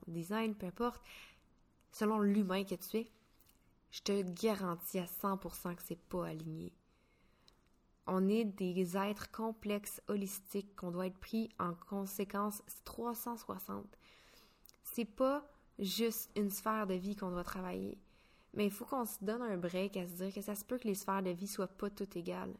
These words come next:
C'est normal le débalancement à ce niveau-là. Mais il faut pas qu'on mette trop de, faut pas mettre les œufs toutes dans le même panier. Faut pas se dire, pour que je considère que je sois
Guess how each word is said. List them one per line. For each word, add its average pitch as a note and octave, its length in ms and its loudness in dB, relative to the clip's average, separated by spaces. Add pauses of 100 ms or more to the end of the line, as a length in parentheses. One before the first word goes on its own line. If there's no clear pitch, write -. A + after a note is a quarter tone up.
C'est - 220 -2
normal G#3+ 460 2
le F#3 80 2
débalancement F3 580 -2
à F#3 80 0 (100)
ce F#3 60 -4
niveau-là. E3+ 400 -4 (1080)
Mais G#3+ 120 6
il G#3+ 40 4
faut A3 140 0
pas C4 320 4 (400)
qu'on G#3 140 2
mette G#3+ 260 2 (300)
trop A#3+ 360 -2 (520)
de, E3+ 800 2 (800)
faut B3+ 140 4
pas C4+ 100 4
mettre C#4 260 2
les G#3 240 4
œufs A3 140 2
toutes G3+ 180 -2
dans F#3+ 120 -2
le F#3+ 60 -2
même F3 200 0
panier. F3 380 -8 (480)
Faut - 100 -10
pas B3+ 160 4
se G#3+ 60 -4
dire, A#3 340 2 (880)
pour C4 260 4
que A3 120 0
je - 80 -2
considère G#3 440 -2
que G#3 120 -2
je - 40 -2
sois - 160 -4